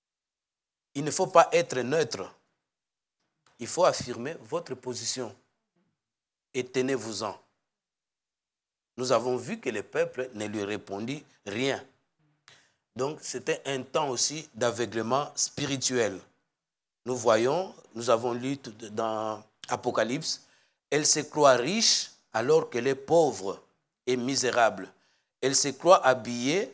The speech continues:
alors qu'elle est nue. » Comme au temps d'Élie, Dieu est mis dehors. Et nous venons de lire, « Voici, je me tiens à la porte et je frappe. » Ça veut dire qu'il est dehors.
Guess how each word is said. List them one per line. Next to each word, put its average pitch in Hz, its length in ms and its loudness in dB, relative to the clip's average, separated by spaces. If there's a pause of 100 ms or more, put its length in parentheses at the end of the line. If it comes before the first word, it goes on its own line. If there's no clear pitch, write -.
alors 117 360 0
qu'elle 139 180 -2
est 151 100 2
nue. » 160 300 -6 (1900)
Comme 156 380 6
au 117 100 -2
temps 143 260 -2
d'Élie, 123 560 -8 (760)
Dieu 139 280 -4
est 127 80 0
mis 139 220 -4
dehors. 123 640 2 (1600)
Et 104 100 -8
nous 117 160 -6
venons 123 280 0
de 110 120 -4
lire, « 170 340 -4 (1500)
Voici, 123 640 0
je 117 200 -6
me 113 200 -6
tiens 147 380 -8
à 113 80 -8
la 107 160 -6
porte - 460 -8
et 127 60 -8
je 117 120 -8
frappe. » 113 380 -4
Ça - 180 -6
veut 104 140 -8
dire 139 240 -10
qu'il 113 180 -6
est 123 80 -2
dehors. 131 640 -2